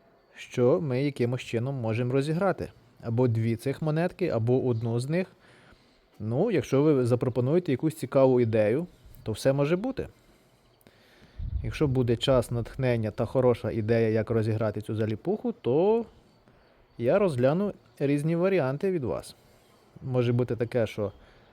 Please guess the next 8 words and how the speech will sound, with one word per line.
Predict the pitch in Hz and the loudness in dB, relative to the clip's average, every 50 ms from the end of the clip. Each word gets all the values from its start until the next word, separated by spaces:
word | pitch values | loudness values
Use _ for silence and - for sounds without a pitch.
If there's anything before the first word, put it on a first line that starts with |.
| _ _ _ - | _ _ _ -4
одну | 135 139 175 208 | 0 2 2 2
монетку | 185 151 123 120 120 - - - | 4 2 2 2 0 -2 -2 -2
я | 110 113 | -2 0
залишу | 104 107 107 113 110 - 110 107 | 0 0 -2 -2 -2 -4 -6 -8
собі, | - 110 110 135 208 226 | -6 -6 -4 -2 -2 0
одну | 180 135 113 104 107 120 123 107 98 104 - _ _ _ _ _ _ _ - - - - _ _ _ _ _ _ _ _ _ _ _ _ _ | 0 0 0 -2 -2 -2 -2 -4 -4 -8 -14 _ _ _ _ _ _ _ -20 -20 -20 -20 _ _ _ _ _ _ _ _ _ _ _ _ _
хтось | - - - 127 120 107 - | -16 -6 -2 0 0 0 0
виграє. | 110 113 131 160 180 196 208 196 190 185 | 0 0 2 2 2 2 0 -2 -2 -2